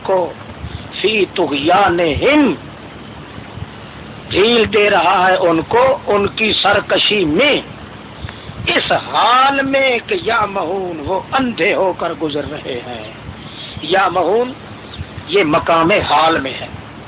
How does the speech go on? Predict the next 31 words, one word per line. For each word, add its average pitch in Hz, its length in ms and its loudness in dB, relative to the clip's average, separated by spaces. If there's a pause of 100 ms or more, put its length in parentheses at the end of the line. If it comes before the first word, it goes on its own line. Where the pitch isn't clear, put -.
(160)
معنی 160 440 0
حال 175 240 2
والا۔ 131 220 -10 (1500)
یمدہم 190 640 4
فی 240 180 4
طغیانہم، 226 720 4 (1400)
کیونکہ 240 360 4
جب 226 300 4
کوئی 220 240 2
شخص 202 360 2 (120)
سرکشی 208 500 2
پہ 208 200 0
اتر 220 240 2
آئے، 185 360 4
اس 220 300 2
کو 208 120 4
ڈانٹ 196 440 2
نہ 190 120 0 (120)
دی 208 180 2
جائے 202 320 2
تو 214 160 2
وہ 208 140 2
برابر 202 440 4
سرکشی 202 480 0
میں 226 120 2
بڑھتا 165 380 0
ہی 294 80 2
چلا 269 240 2
جاتا 180 380 -2
ہے 139 80 -8
نا۔ 226 180 4